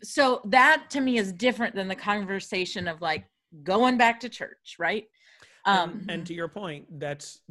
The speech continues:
Speaker 2: that's maybe how we start to reopen church.
Speaker 1: Yeah.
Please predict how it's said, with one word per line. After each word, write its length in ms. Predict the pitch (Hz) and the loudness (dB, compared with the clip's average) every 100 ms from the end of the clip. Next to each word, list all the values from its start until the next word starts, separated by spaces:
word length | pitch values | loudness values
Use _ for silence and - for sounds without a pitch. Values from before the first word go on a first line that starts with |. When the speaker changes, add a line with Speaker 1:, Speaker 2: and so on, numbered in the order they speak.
| 110 | -16
Speaker 2:
that's 540 | 127 139 139 - - _ | -14 -14 -16 -20 -20 _
maybe 640 | 127 120 120 120 123 117 113 | -18 -16 -16 -16 -16 -18 -18
how 520 | 117 110 110 104 98 - _ _ 151 117 | -16 -16 -16 -18 -20 -20 _ _ -20 -20
we 180 | 117 120 | -18 -18
start 360 | - 127 113 - | -16 -16 -16 -16
to 140 | 117 | -18
reopen 600 | 107 107 101 98 110 123 | -16 -18 -18 -20 -18 -18
church. 500 | 123 185 180 - - _ _ | -14 -12 -12 -16 -20 _ _
Speaker 1:
Yeah. 160 | 165 | -6